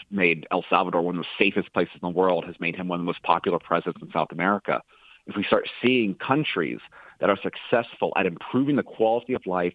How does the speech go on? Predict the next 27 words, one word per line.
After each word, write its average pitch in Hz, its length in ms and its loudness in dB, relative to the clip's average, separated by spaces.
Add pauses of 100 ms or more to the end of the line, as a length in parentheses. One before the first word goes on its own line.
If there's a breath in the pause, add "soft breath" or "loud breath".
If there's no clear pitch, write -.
(140)
of 92 200 2
their 80 120 0
people, - 520 -4 (400 loud breath)
then - 100 4
all 110 80 4
of 110 60 0
a 117 160 0
sudden 104 200 0
you 98 80 0 (220)
see - 260 -10 (100)
other, 135 260 4
other 139 180 2
leaders, 120 400 -2 (260)
whether 95 300 0
it's, 80 120 -6 (300)
uh, 73 320 -8
around 78 380 0
South 87 160 0
America, 110 400 2
whether 67 240 -2
it's - 80 -10
in 87 100 -6
Europe, 110 220 2 (300 loud breath)
whether 92 200 0
American 92 380 2
politicians 101 680 -2
can 82 160 -6